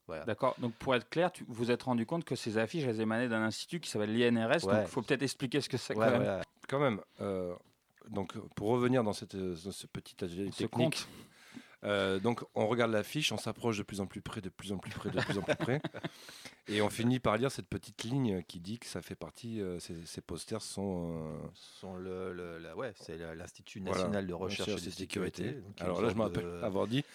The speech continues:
Speaker 3: l'Institut national de recherche et de sécurité.
Speaker 1: <laughs> Qui est une sorte de, d'organisme qui s'occupe de la prévention, euh, voilà, pour les, euh, les risques du tra-, li-, liés au travail, quoi. Donc, en fait, euh,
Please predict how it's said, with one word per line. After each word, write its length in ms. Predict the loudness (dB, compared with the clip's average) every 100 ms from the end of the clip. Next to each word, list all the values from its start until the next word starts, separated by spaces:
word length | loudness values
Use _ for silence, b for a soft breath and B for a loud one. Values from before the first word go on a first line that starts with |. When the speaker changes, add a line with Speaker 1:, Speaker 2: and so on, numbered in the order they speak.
| B
Speaker 3:
l'Institut 500 | 2 4 2 4 6
national 420 | 4 4 4 4
de 100 | 6
recherche 400 | 8 8 6 2
et 20 | -2
de 60 |
sécurité. 720 | -6 4 6 6 8 8 8 6 0 2
Speaker 1:
<laughs> 1040 | 0 2 2 2 2 -4 -4 -12 -10 -10 4
Qui 100 | 4
est 40 |
une 60 | 8
sorte 260 | 10 12
de, 280 | 10 8 8
d'organisme 580 | 6 4 4 2 -2 -4
qui 120 | -6
s'occupe 360 | -8 -8 -8 -4
de 80 |
la 180 | -2 -4
prévention, 640 | -6 -8 -8 -10 -8 -8 -8
euh, 200 | -10 -12 -12
voilà, 320 | -12 -12 -14
pour 140 | -18 -18
les, 60 | -16
euh, 180 | -14 -14 -14 -14 -14 -16 -16 -14
les 80 | -12
risques 280 | -12 -14 -18
du 220 | -16 -18
tra-, 300 | -16 -14 -14
li-, 340 | -16 -16 -16 -14
liés 140 | -12
au 60 | -12
travail, 320 | -10 -8 -8
quoi. 140 | -10 -18 _
Donc, 280 | -12 -10 -6
en 80 | -6
fait, 280 | 0 0 2
euh, 180 | 0